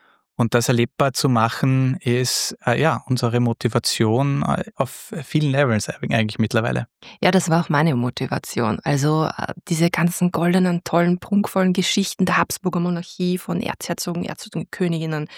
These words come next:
Speaker 2: Kaisern, alles super, aber wir haben alle anderen gelebt.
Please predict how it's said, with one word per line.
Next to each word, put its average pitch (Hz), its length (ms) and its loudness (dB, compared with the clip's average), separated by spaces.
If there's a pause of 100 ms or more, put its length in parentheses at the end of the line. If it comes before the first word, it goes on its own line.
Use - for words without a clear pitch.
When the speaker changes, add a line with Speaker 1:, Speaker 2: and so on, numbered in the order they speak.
(160)
Speaker 2:
Kaisern, 165 540 2 (800)
alles 208 300 2
super, 220 420 0 (260)
aber 185 540 2 (120)
wir 185 200 0
haben 190 140 2
alle 180 200 0
anderen 160 240 0
gelebt. 147 500 -4